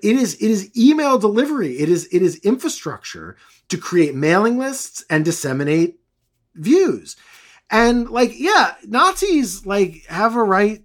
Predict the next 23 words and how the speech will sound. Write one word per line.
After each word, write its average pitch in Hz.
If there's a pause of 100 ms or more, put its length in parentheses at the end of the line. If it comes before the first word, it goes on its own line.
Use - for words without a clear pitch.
(100)
to 151
talk. 151 (500)
And, 175
and, 180 (140)
and, 180
you 180
know, 190
you 185
say, 262
like, 190
it's 147
better 190
to 185
have 160
them 165
out 156
in 156
the 160
open. 127 (760)
First 247
of 220
all, 120 (640)
um, 135